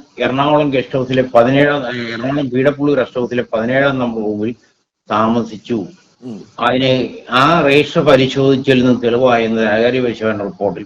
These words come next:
Speaker 1: പറഞ്ഞു.
Speaker 2: ഉം.
Speaker 1: എന്റെ ഭാഗം കേൾക്കുകയോ എനിക്കൊരു നോട്ടീസ് തരികയോ ഒന്നും ചെയ്യാതെ ഏകപക്ഷീയമായിട്ട് ഒരു കള്ള കെട്ട്, ആ, മ-, മ-, മ-, രേഖ ഉണ്ടാക്കി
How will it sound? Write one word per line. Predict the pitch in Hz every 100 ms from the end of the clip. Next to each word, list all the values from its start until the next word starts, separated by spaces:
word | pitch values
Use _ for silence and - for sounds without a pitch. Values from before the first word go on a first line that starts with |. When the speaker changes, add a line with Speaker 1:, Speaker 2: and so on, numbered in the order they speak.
| -
Speaker 1:
പറഞ്ഞു. | 85 - _ _ 113
Speaker 2:
ഉം. | 104 80
Speaker 1:
എന്റെ | 113 135 170
ഭാഗം | 139 139 151 135
കേൾക്കുകയോ | 131 131 135 135 135 135
എനിക്കൊരു | 113 120 131
നോട്ടീസ് | 120 110 113 135 -
തരികയോ | 135 120 113 113 123 104
ഒന്നും | 113 127 131
ചെയ്യാതെ | 104 104 104 107
ഏകപക്ഷീയമായിട്ട് | 101 107 117 120 - 117 107 104 110 117 _ _ _ -
ഒരു | 117
കള്ള | 127 - 127 135 160 - - 131
കെട്ട്, | 110 - 180 180 - _ _ _
ആ, | 131 127 123
മ-, | 120 117 113
മ-, | 110 110 107 104
മ-, | 101 - - - - 117
രേഖ | 127 135 151
ഉണ്ടാക്കി | 120 120 117 104 85